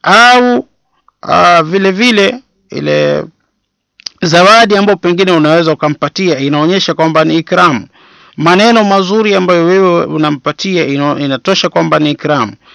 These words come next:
Muamala wa wewe na jirani yako, muamala wa wewe na mgeni wako, hivi ni vitu vya kuonyesha imani yako kwa Allah subhanahu wa ta'ala iko wapi.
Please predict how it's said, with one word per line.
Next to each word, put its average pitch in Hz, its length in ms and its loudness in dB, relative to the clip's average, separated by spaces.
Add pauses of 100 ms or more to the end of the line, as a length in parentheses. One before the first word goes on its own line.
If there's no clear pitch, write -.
(340)
Muamala 202 680 4
wa 175 160 4
wewe 196 360 2
na 165 140 0
jirani 151 440 0
yako, 170 440 0
muamala 151 480 0
wa 135 60 2
wewe 165 340 0
na 156 100 0
mgeni 139 320 -2
wako, 160 400 0
hivi 151 240 -4
ni 135 100 0
vitu 151 260 -4
vya 135 160 -6
kuonyesha 135 760 -2 (440)
imani 151 640 2
yako 156 320 -2
kwa - 220 -4
Allah 147 280 2
subhanahu 147 480 -4
wa 123 60 -2
ta'ala 139 460 -4
iko 113 260 -10
wapi. 107 340 -8